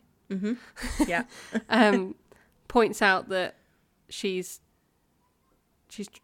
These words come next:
Speaker 2: trying to be rich poor. No, she's rich poor. I can't remember what it is she says. She says something about her.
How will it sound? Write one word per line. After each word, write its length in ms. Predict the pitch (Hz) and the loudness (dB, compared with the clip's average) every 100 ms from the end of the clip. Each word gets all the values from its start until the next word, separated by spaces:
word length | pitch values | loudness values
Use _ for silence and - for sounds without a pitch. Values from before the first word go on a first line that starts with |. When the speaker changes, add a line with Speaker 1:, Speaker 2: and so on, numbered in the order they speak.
| _ _ _ - | _ _ _ -14
Speaker 2:
trying 260 | - 214 226 | -6 -6 -6
to 100 | 220 | -8
be 180 | 226 214 | -6 -6
rich 380 | 254 - - - | -8 -8 -18 -10
poor. 180 | 302 - | -10 -2
No, 160 | 240 | -2
she's 280 | 214 226 208 - | -2 -6 -8 -8
rich 280 | 240 - - | -10 -10 -8
poor. 200 | 302 311 | -2 0
I 100 | 247 | 0
can't 180 | 269 254 | -2 -4
remember 200 | 240 254 | -2 -4
what 140 | 247 | -4
it 80 | - | -4
is 100 | 233 | -8
she 140 | 233 | -8
says. 320 | - 233 190 | -2 -2 -2
She 100 | - | -6
says 200 | 190 220 | -8 -8
something 340 | - 226 220 220 | -6 -10 -6 -4
about 320 | 208 202 202 | -2 -4 -4
her. 320 | 196 196 202 | -6 -4 -6